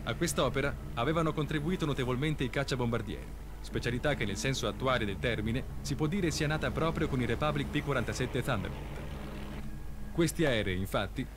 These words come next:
dotati nelle versioni finali di un motore da duemilaottocento cavalli, potevano superare i settecentocinquanta chilometri all'ora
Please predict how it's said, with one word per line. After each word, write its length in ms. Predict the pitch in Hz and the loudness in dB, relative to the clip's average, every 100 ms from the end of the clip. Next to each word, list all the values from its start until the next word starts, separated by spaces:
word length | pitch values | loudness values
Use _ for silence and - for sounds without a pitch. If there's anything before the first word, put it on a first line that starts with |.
| - | -4
dotati 400 | 120 151 143 131 | 0 2 2 2
nelle 200 | 104 95 | 2 0
versioni 340 | 101 117 123 | 0 0 0
finali 420 | 98 110 123 113 | 2 2 2 2
di 60 | 90 | 0
un 100 | 87 | -2
motore 300 | 92 127 123 | 0 0 2
da 80 | 101 | 0
duemilaottocento 800 | 98 101 135 113 110 113 117 101 | 0 2 2 2 0 0 0 0
cavalli, 420 | 104 98 92 104 - - - | 0 0 -2 -4 -6 -8 -6
potevano 340 | - - 185 165 | -2 0 2 2
superare 440 | 151 156 160 180 | 0 0 2 2
i 40 | 147 | 2
settecentocinquanta 920 | 139 143 127 165 135 131 117 143 135 | 0 0 0 0 0 0 2 2 0
chilometri 440 | 120 135 131 110 | 0 2 2 2
all'ora 640 | 104 90 73 - - - | 0 -2 -6 -6 -6 -6